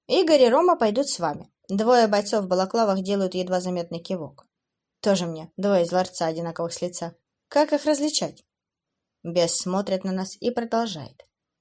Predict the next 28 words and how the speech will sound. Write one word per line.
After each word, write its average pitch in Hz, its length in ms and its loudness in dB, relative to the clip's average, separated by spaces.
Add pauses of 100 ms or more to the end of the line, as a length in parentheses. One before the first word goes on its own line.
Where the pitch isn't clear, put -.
(480)
На 185 120 0
территории 247 440 4
церкви 285 340 2
около 208 260 2
пятнадцати 208 500 -4
бандитов. 208 500 -4 (280)
Плюс-минус. 165 680 -4 (560)
Охрана 285 420 2
стоит 254 280 2
по 254 100 4
периметру. 165 520 -4
Пять-семь 202 560 0
человек. 165 580 -8 (380)
В 196 140 0
домике 208 360 2
бывшей 208 320 -2
церковной 196 460 0
лавки 214 340 0
живут 196 300 -4
рядовые. 214 560 -2 (380)
Рядом 196 400 2
слева 233 340 2
техническое 196 580 -6
помещение. 160 720 -6 (280)
Там 269 180 2
у - 20 2
них 262 200 0
кухня. 156 460 -12